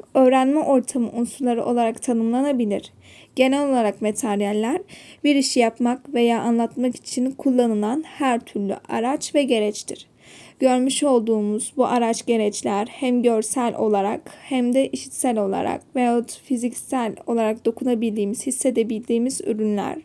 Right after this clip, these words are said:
resimlerde de gördüğümüz gibi her türlü ürünler materyal olarak adlandırılabilir. Eğitimde materyallerin yeri ve önemi.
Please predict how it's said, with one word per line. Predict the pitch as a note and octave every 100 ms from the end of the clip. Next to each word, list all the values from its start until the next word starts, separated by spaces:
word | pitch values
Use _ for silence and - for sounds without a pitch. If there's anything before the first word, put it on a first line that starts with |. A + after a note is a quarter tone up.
| - _ -
resimlerde | A#3+ - A3+ G#3+ G#3 G#3
de | -
gördüğümüz | - A#3 A3 A3+ G#3+ B3+ -
gibi | A#3 A#3+ F#4 - _ - - - - - -
her | - C#4 A#3+
türlü | - A#3 C4 -
ürünler | B3 A3+ A3 G#3 A3 D4 - -
materyal | C4 A#3+ C4 A#3 G#3 -
olarak | A#3 A3+ C#4 D#4 - -
adlandırılabilir. | A#3+ A3+ A3 G#3+ A3+ - D4 - A#3 G#3 B3+ - _ _ _ _ _ _ _ _ _ - - - - - -
Eğitimde | C4+ C4 D4+ E4
materyallerin | D#4 D4+ C#4+ C4 B3+ B3+ B3
yeri | C4 B3 A#3+ A#3
ve | A#3
önemi. | A3+ G#3+ G#3 B3+